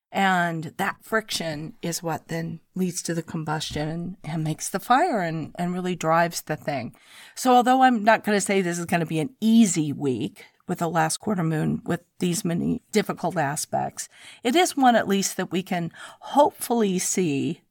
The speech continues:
some action. It's actually a really good phase for starting the year to say, "We have been here and we wanna go there, and, and now we have the energy to do it."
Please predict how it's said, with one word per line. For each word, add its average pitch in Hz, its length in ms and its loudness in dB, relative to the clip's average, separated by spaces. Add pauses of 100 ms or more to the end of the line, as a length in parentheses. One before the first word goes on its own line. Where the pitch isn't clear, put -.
(160)
some 262 180 2
action. 320 420 4
It's 196 240 0
actually 254 340 0
a 233 40 0
really 220 380 0
good 226 260 0
phase 226 420 0
for - 160 -4
starting 165 520 0
the 170 80 -4
year 254 340 -4 (280)
to - 140 -12
say, 165 800 -4 (220)
"We 175 140 -2
have 180 220 4
been 185 180 2
here 208 380 6
and 180 280 2
we 185 100 2
wanna 190 240 4
go 180 220 2
there, 175 320 2
and, 165 260 -2 (160)
and 185 180 0
now 175 120 2
we 175 100 -2
have 175 180 -6
the 165 140 -2
energy 170 400 -4
to - 140 -4
do - 180 -4
it." - 80 -4